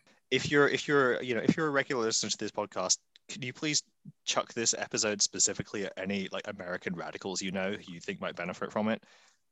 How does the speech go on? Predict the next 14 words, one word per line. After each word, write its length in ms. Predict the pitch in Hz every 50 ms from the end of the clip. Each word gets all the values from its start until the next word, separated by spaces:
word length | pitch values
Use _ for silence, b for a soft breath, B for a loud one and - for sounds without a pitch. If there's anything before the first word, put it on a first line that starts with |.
| _ _ _ _ _ _ _
We're 160 | 131 156 165
really 240 | 160 165 147 127 117
worried 260 | 104 107 101 98 95
about 160 | 95 98 -
what's 160 | 95 - -
going 220 | - 101 87 82 80
over, 220 | 85 90 82 92 - - 107 113 - _ _
what's 180 | 110 98 -
going 240 | - 104 95 90 85
down 300 | 85 98 90 87 90 92
over 160 | 90 85 95
there, 320 | 92 92 92 95 95 101 - -
and, 300 | 95 92 92 90 90 90
um, 320 | 95 95 95 92 95 98